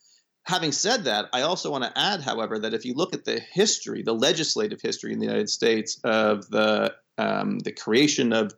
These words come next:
tax incentives for charitable giving and the various ways in which they've been changed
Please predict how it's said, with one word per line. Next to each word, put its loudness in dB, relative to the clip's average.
tax -2
incentives -2
for -4
charitable 0
giving 2
and 2
the 4
various 2
ways 0
in -2
which -2
they've 0
been -4
changed 2